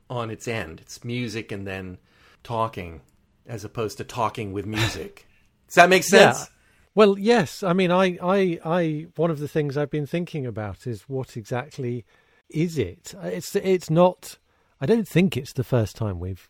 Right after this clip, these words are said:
Speaker 2: we've looked at something on audio. Certainly you and John have been looking at the, the Space nineteen ninety-nine stuff on audio.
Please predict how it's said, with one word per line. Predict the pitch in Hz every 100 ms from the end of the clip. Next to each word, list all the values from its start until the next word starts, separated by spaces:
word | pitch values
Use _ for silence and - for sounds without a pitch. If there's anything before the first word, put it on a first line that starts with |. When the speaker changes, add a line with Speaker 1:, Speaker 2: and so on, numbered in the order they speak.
| -
Speaker 2:
we've | 131 123 104
looked | 101 - -
at | -
something | 120 - - 95 90 _ _ _ _
on | 120 104
audio. | 95 92 95 85 95 123 _ _ _ _
Certainly | - - 170 127
you | 117 131
and | 110
John | 104 127
have | 110 -
been | 101
looking | 98 95 117 101
at | 127 -
the, | 104 95 107 _ _ _ _ -
the | 104
Space | - 117 104
nineteen | 113 104 117
ninety-nine | 101 98 92 110 127 123
stuff | 107 - 95 - _ _
on | 160 123
audio. | 107 98 98 87 90 113